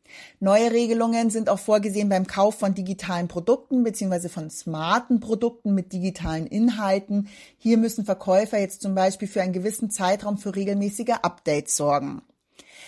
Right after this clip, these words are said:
Und eine wichtige Neuerung im Straßenverkehr,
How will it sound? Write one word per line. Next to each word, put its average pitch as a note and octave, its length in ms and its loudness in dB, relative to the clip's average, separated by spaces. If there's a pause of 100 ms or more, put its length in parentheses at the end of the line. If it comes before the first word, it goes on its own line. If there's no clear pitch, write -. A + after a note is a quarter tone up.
(160)
Und G3 300 -4 (140)
eine A#3 380 2
wichtige A#3+ 340 -2
Neuerung A#3 460 0
im G#3+ 100 -4
Straßenverkehr, A3+ 840 -2